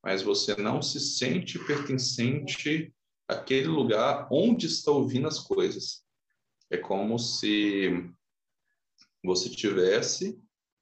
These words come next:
em um outro lugar, com o celular, e ouvindo as coisas que estão sendo transmitidas para aquele celular. Mas você sabe que não está na fonte de origem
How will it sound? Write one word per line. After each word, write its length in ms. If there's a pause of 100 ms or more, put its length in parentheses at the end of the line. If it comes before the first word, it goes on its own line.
(960)
em 120
um 120
outro 440
lugar, 640
com 120
o 40
celular, 760 (680)
e 120
ouvindo 720 (160)
as 180
coisas 320
que 60
estão 180
sendo 320
transmitidas 600
para 260
aquele 200
celular. 520 (720)
Mas 140
você 240
sabe 400
que 60
não 140
está 720 (300)
na 80
fonte 420
de 140
origem 680